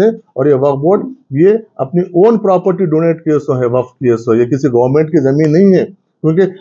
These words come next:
अगर government को वक्फ बोर्ड की ज़मीन को अगर protect करना है, तो पहले आप ये देखिए कि मुल्क में आज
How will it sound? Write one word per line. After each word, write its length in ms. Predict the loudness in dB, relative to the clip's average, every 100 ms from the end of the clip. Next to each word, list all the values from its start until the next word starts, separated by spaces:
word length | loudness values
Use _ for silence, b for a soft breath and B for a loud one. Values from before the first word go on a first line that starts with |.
| -4
अगर 240 | 0 2
government 480 | 2 2 2 0 0
को 180 | 0 0
वक्फ 440 | -2 -8 -2 0
बोर्ड 200 | 0 0
की 80 | 0
ज़मीन 360 | 0 2 2 2
को 100 | 2
अगर 160 | 0
protect 360 | 0 0 0 0
करना 280 | 0 0 0
है, 180 | 0
तो 140 | 0 0
पहले 400 | 2 2 2 0 -2 _ -4
आप 200 | -2 0
ये 140 | 2 2
देखिए 300 | 2 0 0
कि 100 | 0
मुल्क 260 | 0 -2 -2
में 160 | 0
आज 200 | 0 0